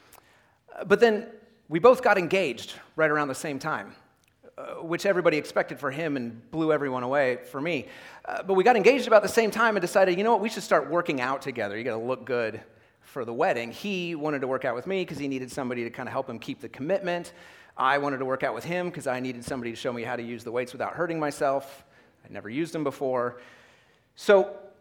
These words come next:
we got together, we started getting up early, going to the weight room. We made it twice, and in one of those early morning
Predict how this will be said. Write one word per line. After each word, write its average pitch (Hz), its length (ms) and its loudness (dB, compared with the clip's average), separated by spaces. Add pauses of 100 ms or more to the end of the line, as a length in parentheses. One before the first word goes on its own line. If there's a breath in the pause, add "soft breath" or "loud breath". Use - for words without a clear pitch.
(140)
we 175 100 0
got 240 240 4
together, 190 340 8
we 165 120 0
started 160 340 4
getting 190 240 2
up 180 140 4
early, 156 260 4
going 147 380 0
to 151 100 -10
the 127 80 -2
weight 127 180 0
room. 113 180 -6
We 135 80 -2
made 196 180 6
it 165 100 0
twice, 131 540 0 (100)
and 147 300 0
in 156 240 -2
one 208 180 4
of 175 160 2
those 165 380 4 (120)
early 165 680 2 (480 loud breath)
morning 143 720 0